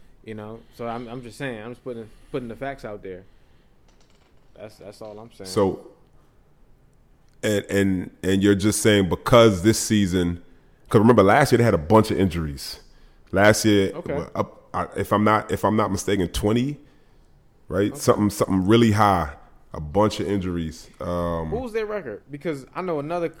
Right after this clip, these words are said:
Speaker 1: a lot of coaches, another coach, let me say,
Speaker 2: Uh-huh.
Speaker 1: that no matter what his, what the injuries are, whatever, whatever, whatever, he never has a losing season, and that's Mike.
Speaker 2: All right, are we
Speaker 1: and that's
Speaker 2: talking
Speaker 1: Mike
Speaker 2: Mike
Speaker 1: Tom-,
Speaker 2: Tomlin?
Speaker 1: that's exactly what I'm talking about.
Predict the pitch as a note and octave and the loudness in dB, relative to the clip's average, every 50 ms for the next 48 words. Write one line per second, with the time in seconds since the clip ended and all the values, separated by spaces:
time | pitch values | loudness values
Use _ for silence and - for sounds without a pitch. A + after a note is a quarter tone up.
0 | _ - D3+ D3 D#3 F3 F3+ E3+ E3 - E3 D#3 D3+ C#3+ C#3+ D3 C#3 A#2+ B2 - | _ -14 -12 -8 -6 -4 -4 -6 -6 -8 -8 -10 -10 -10 -12 -16 -16 -16 -18 -20
1 | - - - - C3+ C3+ D#3+ G3+ G3 - - D3 C3 A#2 A2+ - - _ A2+ A#2 | -20 -20 -16 -14 -10 -8 -6 -6 -6 -8 -8 -10 -10 -10 -10 -14 -20 _ -18 -16
2 | A2+ A2+ A2 - A#2 G#2+ A2 A#2+ C3 - - - - _ _ _ _ _ - - | -16 -16 -16 -14 -12 -12 -12 -14 -18 -20 -20 -20 -20 _ _ _ _ _ -20 -20
3 | - - - - - - - - - F2 E2+ C#3 C3 A#2+ A#2+ A2+ - - _ - | -20 -20 -20 -20 -20 -20 -16 -8 -6 -2 -2 -2 -2 -2 -6 -8 -14 -20 _ -20
4 | - _ - A#2 C3 C3+ C3+ C3 B2 B2 D#3 F3 F3+ F#3 D3+ C3 - C3+ C#3 - | -20 _ -16 -14 -12 -10 -8 -8 -8 -6 -6 -6 -6 -6 -10 -10 -14 -20 -20 -18
5 | A2+ C3+ D#3 E3 - F#3 D3+ F3 E3+ D#3+ C#3+ D3+ C#3+ C3+ B2 C3+ B2+ A#2+ A#2+ A#2+ | -12 -12 -12 -12 -12 -14 -12 -12 -12 -10 -10 -10 -10 -10 -8 -8 -8 -8 -8 -10
6 | C3 C#3 C3+ B2 B2 C#3 D#3 D#3+ D3+ C#3+ D#3 D#3 E3 D#3 B2+ B2+ A#2+ A#2 - - | -10 -10 -12 -12 -14 -14 -16 -18 -16 -14 -12 -10 -10 -8 -8 -10 -12 -12 -16 -20
7 | - - - - _ - _ - _ - C3+ C#3 D3 D3 C3+ C3 C3+ C3 B2+ A#2+ | -20 -20 -20 -20 _ -20 _ -20 _ -12 -10 -8 -8 -8 -8 -8 -8 -8 -10 -10
8 | A#2 A#2 B2 B2 A#2+ A2+ A#2 A#2 A#2 A2 _ - - - B2 A#2+ A2 G2 F#2 E2+ | -10 -10 -10 -10 -10 -12 -16 -18 -20 -20 _ -20 -20 -16 -14 -14 -14 -14 -18 -20
9 | - _ _ _ _ _ _ _ _ _ _ - A#2 A#2 A2 - A#2 A2+ A2+ - | -20 _ _ _ _ _ _ _ _ _ _ -16 -16 -16 -16 -14 -14 -14 -14 -12
10 | - - F#2 F#2 F2 C#2+ E2+ F2 F#2+ G#2 G2 C3 A#2+ A2 F#2 G2+ F#2+ F#2+ F#2+ G2 | -8 -4 -2 -2 -2 -2 -4 -4 -4 -6 -4 -2 -2 -2 -2 -2 -2 -2 -2 -2
11 | F#2 F2+ A2 A2 A2 A2 A2 A#2 A#2 A2+ A#2 G#2+ A2+ A#2+ B2 A2+ A2+ A2 G#2 G2+ | -4 -2 -2 -2 -2 -2 -4 -6 -6 -10 -12 -10 -10 -12 -12 -12 -14 -18 -18 -18
12 | - - F#2+ F2+ - - - | -18 -20 -20 -20 -20 -20 -20